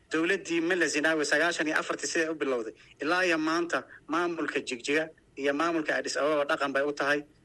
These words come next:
Keligana ma ahe, ururada dhan iyo mucaaradada dhanna noocaas ay ula dhaqmaan. Marka wax kala jaban ma aha.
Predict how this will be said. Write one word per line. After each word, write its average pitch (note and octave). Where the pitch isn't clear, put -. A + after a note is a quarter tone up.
Keligana E3+
ma E3+
ahe, D#3
ururada D#3+
dhan F3
iyo D3
mucaaradada D3
dhanna D#3
noocaas D3
ay D3
ula D3+
dhaqmaan. D3+
Marka D#3+
wax F#3+
kala C#3+
jaban D3+
ma E3
aha. C3